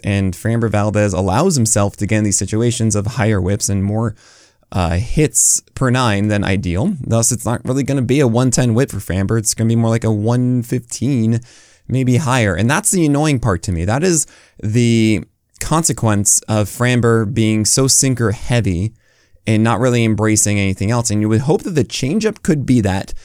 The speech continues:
nullifier to right-handers, but the strike rates are not good enough on that. Uh, it also needs to be a little bit lower at times, um, a-, as I just feel like he elevates it too often against right-handers. Against lefties, he's great. I mean, that sinker is so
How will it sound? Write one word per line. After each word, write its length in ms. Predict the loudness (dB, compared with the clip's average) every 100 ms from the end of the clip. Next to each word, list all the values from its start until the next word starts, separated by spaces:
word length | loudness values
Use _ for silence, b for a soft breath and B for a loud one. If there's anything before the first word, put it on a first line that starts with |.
| b b
nullifier 460 | 0 0 2 2 2
to 80 |
right-handers, 480 | 0 0 0 0 -2
but 320 | 0 0 0
the 100 | 0
strike 300 | -2 0 0
rates 160 | 0 0
are 40 |
not 200 | 0 0
good 100 | 0
enough 260 | 0 -2 -6
on 120 | -10
that. 140 | -10 -14 _ B B B B -6
Uh, 400 | 0 2 4 0 0
it 140 | 0
also 400 | 2 2 2 4
needs 340 | 4 2 2 2
to 480 | 2 4 2 -2 b b b b b
be 160 | 0 2
a 80 | 2
little 200 | 2 0
bit 140 | -2
lower 580 | -2 2 2 2 0 -2
at 200 | -4 -4
times, 560 | -6 -4 -2 -4 -6 -8 b b -4
um, 520 | -2 0 -2 -2 -6 -10 _ -20
a-, 280 | -18 -16 -4
as 320 | -2 0 0
I 60 |
just 260 | 0 -2 0
feel 120 | 0
like 140 | 0 0
he 300 | 0 0 -2 _ -6
elevates 460 | -2 2 2 2 -2
it 80 |
too 180 | -4 -2
often 300 | -2 -2 -4
against 300 | -6 -8 -10
right-handers. 440 | -10 -10 -12 -12 -12 b b b b b -6
Against 220 | -2 2
lefties, 320 | 2 4 4
he's 180 | 4 2
great. 340 | 2 0 0 0
I 20 |
mean, 120 | 2
that 140 | 2 2
sinker 280 | 2 4
is 120 | 4 4
so 300 | 4 2